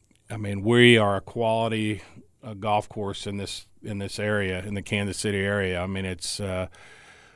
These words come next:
um, you know, we're getting a lot of play from Kansas City and surrounding areas, and it's, it's, uh, it's kinda getting a name for itself now that, uh, it's a great place to play, great prices. Uh,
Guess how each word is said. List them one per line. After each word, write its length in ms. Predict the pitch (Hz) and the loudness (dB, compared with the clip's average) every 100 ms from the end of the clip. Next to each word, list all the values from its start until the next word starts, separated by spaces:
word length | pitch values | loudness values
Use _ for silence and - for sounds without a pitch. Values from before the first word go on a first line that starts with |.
| _ | _
um, 680 | 113 101 95 92 92 95 - - _ _ _ _ _ _ | -12 -8 -8 -8 -10 -14 -18 -20 _ _ _ _ _ _
you 100 | - | -8
know, 100 | 104 | -4
we're 140 | 98 104 | -2 2
getting 240 | 107 101 | 2 2
a 60 | 95 | 0
lot 280 | 95 104 98 | 4 6 6
of 100 | - | 2
play 300 | 113 107 104 | -2 0 -2
from 160 | 110 | -4
Kansas 380 | 104 101 104 95 | -6 -6 -4 -6
City 480 | - 110 107 110 107 | -2 0 2 4 2
and 320 | 95 92 98 | 0 -2 -4
surrounding 560 | - 101 101 104 98 95 | -4 -2 2 2 0 0
areas, 520 | 107 104 104 104 98 | 2 4 2 0 -2
and 120 | 95 | -4
it's, 320 | 92 - - | -4 -6 -8
it's, 400 | 110 95 - - | -8 -8 -10 -10
uh, 240 | 101 98 90 | -8 -6 -8
it's 220 | 101 - | -10 -12
kinda 300 | - 104 104 | -6 -4 -2
getting 260 | 95 104 104 | -2 -2 -2
a 60 | |
name 320 | 98 98 107 107 | -2 -2 -2 -2
for 180 | 101 | -6
itself 420 | 95 - 101 95 - | -8 -8 -6 -6 -4
now 280 | 98 98 | -4 -2
that, 260 | 98 95 - | -2 -6 -8
uh, 180 | 98 95 - - - - | -6 -6 -10 -20 -20 -20
it's 140 | - 110 | -8 -6
a 40 | |
great 280 | 92 107 104 | 2 2 2
place 260 | 113 107 - | -2 -4 -4
to 100 | 95 | -10
play, 720 | - 110 113 110 107 101 98 - | 0 2 4 4 2 -2 -4 -8
great 260 | 104 107 - | -4 -4 -2
prices. 800 | - 107 110 - 107 104 - - | 2 4 2 0 -2 -2 -6 -4
Uh, 320 | 98 95 | -4 -2